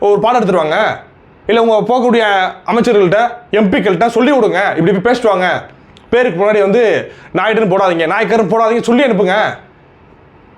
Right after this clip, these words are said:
ஆதாரம் இல்லாம நான் பேசல. அமைச்சர் கே கே எஸ் எஸ் ஆர் அவர்கள், அஹ், சமீபத்துல ஒரு ஒன்றரை வருஷம் இருக்குன்னு வைங்களேன், ஈரோடு கிழக்கு இடைத்தேர்தல் சமயத்துல,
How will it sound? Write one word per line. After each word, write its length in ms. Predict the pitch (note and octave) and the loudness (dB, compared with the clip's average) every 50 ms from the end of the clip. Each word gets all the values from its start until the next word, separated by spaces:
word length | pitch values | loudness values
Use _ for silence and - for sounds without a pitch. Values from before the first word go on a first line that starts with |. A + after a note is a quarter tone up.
| - - | -20 -10
ஆதாரம் 460 | - A2+ B2+ E3 G3+ A3 A#3 A3+ G#3+ G3+ | -6 -4 -2 0 0 0 0 0 0 0
இல்லாம 200 | G3+ G3 G3+ G#3+ | 2 2 2 0
நான் 220 | G#3 E3+ D#3+ E3+ | 0 -2 -2 -2
பேசல. 300 | - E3+ D3+ B2 G2+ F2+ - - - - - - - - - - - - - | -2 -2 -2 -2 -4 -6 -12 -20 -20 -20 -20 -20 -20 -20 -20 -20 -20 -10 -6
அமைச்சர் 380 | C3+ E3 F#3+ F#3+ E3+ F3+ D3+ | -4 -2 0 0 0 -2 -2
கே 200 | A#2+ - G#3 A#3 | -2 -4 -4 -4
கே 120 | - - A#3+ | -2 -2 -2
எஸ் 120 | G3+ - | -2 -2
எஸ் 140 | A#3 - A#3 | -2 0 0
ஆர் 100 | G#3+ F#3+ | 0 0
அவர்கள், 400 | E3 D3+ C#3 C#3 D3+ G3 A3+ A#3 - - - - - - - - - - - - - - - - - | 0 0 0 2 2 2 0 -2 -6 -10 -20 -20 -20 -20 -20 -20 -20 -20 -20 -20 -20 -20 -16 -10 -6
அஹ், 180 | B2+ C3+ C#3 C#3+ | -4 -4 -2 -2
சமீபத்துல 400 | D3 F3+ G#3+ A#3+ A#3 G#3 F#3+ G#3+ G3+ F3+ | 0 0 0 0 0 0 0 2 2 2
ஒரு 160 | F3 E3+ E3 | 2 2 2
ஒன்றரை 240 | E3 F3+ G#3 G3+ G#3 | 2 2 2 2 0
வருஷம் 160 | G#3 G3+ B3+ | 0 0 0
இருக்குன்னு 200 | A3+ F#3+ G3+ F#3 | -2 0 0 0
வைங்களேன், 160 | E3 D#3 E3 E3+ | 0 0 0 2
ஈரோடு 260 | F3+ A3 A3+ G#3+ F3+ | 2 2 2 0 0
கிழக்கு 600 | - G3 G#3+ G#3 - F3 D#3+ C#3+ A#2+ G#2+ G#2+ - - - - - - | 0 -2 -2 -2 -2 0 0 0 0 -2 -4 -8 -14 -18 -20 -12 -6
இடைத்தேர்தல் 440 | - E3+ G#3+ G3 G#3+ G3+ E3+ - E3+ | -2 -2 0 0 0 -2 -2 -2 -2
சமயத்துல, 500 | E3+ E3+ D3 D3 C#3 C3+ C#3 E3+ G#3+ A3 | -2 -2 0 0 0 0 0 0 -2 -4